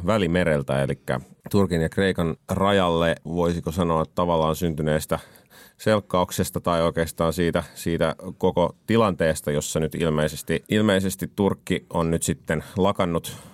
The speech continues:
omalta osaltaan noudattamasta sitä, niitä pelisääntöjä, mitä on E U:n kanssa aikanaan sovittu siitä, että, että Turkki pyrkisi tarjoamaan pakolaisille suojaa omalla alueellaan ja sitten sitä kautta,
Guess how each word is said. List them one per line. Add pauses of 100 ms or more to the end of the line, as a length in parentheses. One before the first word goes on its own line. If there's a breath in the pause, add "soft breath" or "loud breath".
(540 loud breath)
omalta
osaltaan
noudattamasta
sitä, (500 loud breath)
niitä
pelisääntöjä,
mitä
on
E
U:n
kanssa
aikanaan
sovittu
siitä,
että, (220 loud breath)
että
Turkki
pyrkisi
tarjoamaan
pakolaisille
suojaa
omalla
alueellaan
ja
sitten
sitä
kautta,